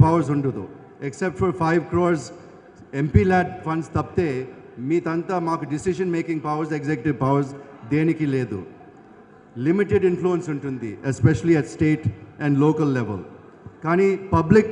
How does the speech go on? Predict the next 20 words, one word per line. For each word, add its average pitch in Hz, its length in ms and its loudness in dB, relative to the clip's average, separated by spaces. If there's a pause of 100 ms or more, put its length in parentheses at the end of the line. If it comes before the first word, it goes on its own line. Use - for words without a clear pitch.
నుంచి 202 160 4 (100)
ఎక్స్‌పెక్టేషన్స్ 185 760 6
చూస్తే 170 320 4 (1120)
చాలా 180 240 2 (460)
ఎక్కువ 202 260 4
ఎక్స్‌పెక్టేషన్స్ 175 720 2
ఉంటాయి, 160 360 4 (640)
అన్‌రియలిస్టిక్ 185 640 4
అని 165 140 2
కూడా 156 160 2 (220)
అనుకోవచ్చు. 139 540 -2 (680)
And 160 100 0 (480)
అవన్నీ 165 320 0
మేము 196 280 2
సాటిస్ఫై 165 440 2 (120)
చేయాలంటే 170 480 4 (1040)
అది 143 120 4 (120)
మా 147 160 8
వల్ల 175 180 4 (400)
ఒక్కొక్కసారి 170 560 2